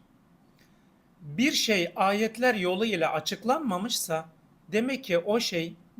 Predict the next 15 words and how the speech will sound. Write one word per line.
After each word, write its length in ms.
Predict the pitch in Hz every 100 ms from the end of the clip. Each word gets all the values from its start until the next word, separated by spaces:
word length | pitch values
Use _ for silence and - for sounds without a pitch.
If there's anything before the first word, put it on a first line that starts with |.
| 147
dinen 360 | 233 254 175
gerekli 460 | 170 180 185 208 185
değildir 380 | 208 180 123 131 - - _ -
ve 220 | 160 196
bizim 320 | 202 190 302 294
şahsi 540 | - 190 170 - 254
tercihimize, 920 | 190 185 160 190 185 180 156 214 269 - - _ -
görüşümüze 720 | 160 214 226 226 220 233 220
bırakılmıştır. 800 | 175 143 160 139 131 - 127 - _ _ _ _ _ _ _ _ _ _ _ _ - - - - -
Maide 460 | 165 190 240 233 330
suresi 420 | - 196 180 196
yüz 300 | 175 226 214
birde 300 | 233 208 208
ne 140 | 247
diyor? 340 | 202 151 160